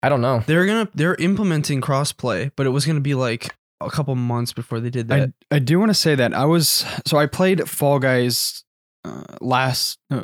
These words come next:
Speaker 3: last week with, um, with Ben, and I was so impressed with how far the game has come, though.
Speaker 1: Have they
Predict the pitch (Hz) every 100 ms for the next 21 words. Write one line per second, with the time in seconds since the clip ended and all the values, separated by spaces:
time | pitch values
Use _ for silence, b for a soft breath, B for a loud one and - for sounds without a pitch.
0 | - 120 139 139 113 104 - - 135 127
1 | 127 113 107 123 - 120 107 110 - _
2 | _ _ _ _ _ - - 135 147 151
3 | - 139 139 175 147 - 127 117 - 113
4 | 110 127 - 135 120 104 101 - - 143
5 | 107 69 80 - _ 139 131 135